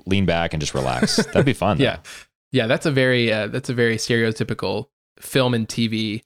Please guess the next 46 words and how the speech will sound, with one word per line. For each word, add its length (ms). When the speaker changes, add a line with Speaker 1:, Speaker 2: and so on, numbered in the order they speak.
Speaker 1:
Yeah. 300
Speaker 2:
uh, 20
therapy 480
thing. 320
Speaker 1:
I 60
wonder 120
Speaker 2:
All 0
right, 40
Speaker 1:
if 60
it's 100
Speaker 2:
Zach, 40
Speaker 1:
like, 160
Speaker 2:
should 100
Speaker 1:
I 40
wonder 100
if 80
that's, 140
like, 100
retro 480
therapy, 380
you 80
know? 140
I 60
wonder 300
if 260
Speaker 2:
Yeah, 180
Speaker 1:
back 40
Speaker 2:
that's 140
Speaker 1:
in, 60
Speaker 2:
true. 80
Speaker 1:
like, 100
the 80
forties 280
and 80
fifties, 280
that's 160
how 80
psychiatrists 720
Speaker 2:
Everybody 300
Speaker 1:
primarily 40
Speaker 2:
just 140
laid 60
Speaker 1:
operated. 160
Speaker 2:
down. 260
Speaker 1:
Yeah. 160
Speaker 2:
Yeah. 180